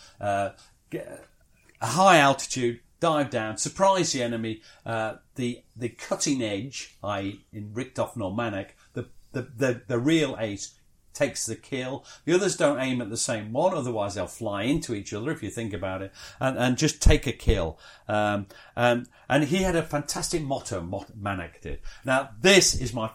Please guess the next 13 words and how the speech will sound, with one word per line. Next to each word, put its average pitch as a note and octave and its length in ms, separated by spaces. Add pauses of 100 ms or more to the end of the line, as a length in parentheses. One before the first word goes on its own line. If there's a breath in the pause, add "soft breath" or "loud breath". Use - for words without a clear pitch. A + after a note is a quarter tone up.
favourite C3+ 400
bit - 180
of F#2+ 80
this A2+ 220
talk. C#3 400 (240 soft breath)
Uh, G#2+ 180
so C3 160
we've C3+ 140
spent, B2 260 (240 loud breath)
because, F#3+ 360 (220 loud breath)
uh, G3 140 (300)
if A3 180
you B3 240